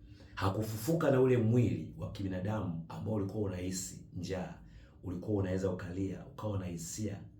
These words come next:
Ule mwili ambao Mungu ambaye ni roho aliyouvaa kwenye Yohana sura ya kwanza mstari wa kumi na nne, akafanyika mwanadamu wa kawaida, akaishi pamoja na sisi. Ule mwili wa Emmanuel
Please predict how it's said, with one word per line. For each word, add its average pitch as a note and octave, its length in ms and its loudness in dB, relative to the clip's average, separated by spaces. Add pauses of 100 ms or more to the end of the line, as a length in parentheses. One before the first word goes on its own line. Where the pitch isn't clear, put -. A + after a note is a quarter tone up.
(580)
Ule A#2+ 140 10
mwili C#3 380 10
ambao B2 360 6
Mungu B2 480 6
ambaye A2 240 4
ni G#2 60 4
roho G#2+ 460 4
aliyouvaa G#2 800 0 (800)
kwenye G2 240 -2
Yohana G#2+ 240 8
sura G#2+ 220 2
ya F2+ 80 4
kwanza G#2+ 440 2
mstari G2 220 0
wa F#2 80 0
kumi F2 160 -6
na F2 120 -4
nne, E2 260 -2 (500)
akafanyika G#2 920 0 (100)
mwanadamu G2+ 520 0
wa G2+ 100 -2
kawaida, F#2+ 540 -4 (380)
akaishi G#2+ 400 -2
pamoja G2+ 280 2
na F#2 120 -2
sisi. - 400 -6 (280)
Ule B2+ 160 4
mwili C3 380 6
wa A2 220 2
Emmanuel G#2+ 600 -2